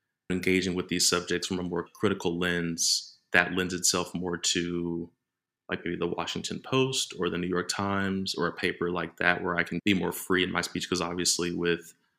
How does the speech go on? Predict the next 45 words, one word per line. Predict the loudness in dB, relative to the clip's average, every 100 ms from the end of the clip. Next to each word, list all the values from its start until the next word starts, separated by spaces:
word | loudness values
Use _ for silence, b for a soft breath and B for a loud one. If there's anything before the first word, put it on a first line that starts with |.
| _ _ _ 0
fashion | 2 4 2 0
magazines | 2 2 2 0 0 -2
and | -4
publications, | -6 -6 -4 -4 -2 -2 -2 -2 -2 -4 0
there's | 2 2
the | -2 -4
advertiser | -4 -2 -2 -2 -2 -2 -4 -6 -12 _ _ _ _ _ -8
conflict, | -6 -6 -6 -8 -8
right, | -8 -6
that | -6
often | -6 -8 -6
arises | -4 -4 -4 -4 -2
where | -2
you | -4
can't | -2 -2 0
be | 0
as | 0
critical | 0 -2 -2 -4
as | -2
you | -2
would | -4
like | -6 -8
to | -8
be. | -6 -8 -12 B B B B B
So | 4
that's | 6 6 4
a | 2
recent | 2 4 4 2
development | 0 -2 -2 -4
in | -4
my | -4
career | -4 -2 0 0
aspirations, | -2 -4 -4 -4 -4 -4
and | -4
that | -6
I | -6
would | -6 -6
like | -8 -8
to | -8 -4
write | -2 -4 -6
for, | -4 -2 -2 -6 _ _ _ _ _ _
like, | -2 0
a, | 0 0
a | 0
major | 0 -2 -2 -2 -2 -6